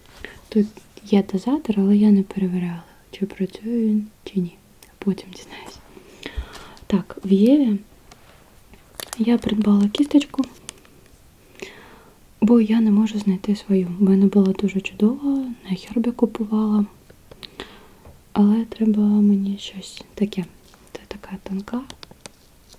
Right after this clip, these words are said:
Ще не відкривала, а поки лежить.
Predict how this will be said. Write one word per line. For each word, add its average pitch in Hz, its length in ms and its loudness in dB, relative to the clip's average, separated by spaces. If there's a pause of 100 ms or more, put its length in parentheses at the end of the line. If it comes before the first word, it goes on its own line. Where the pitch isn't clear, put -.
(960)
Ще - 220 2
не 190 120 6
відкривала, 208 640 -4 (100)
а 202 40 -2 (100)
поки 208 240 -2 (160)
лежить. 185 320 -4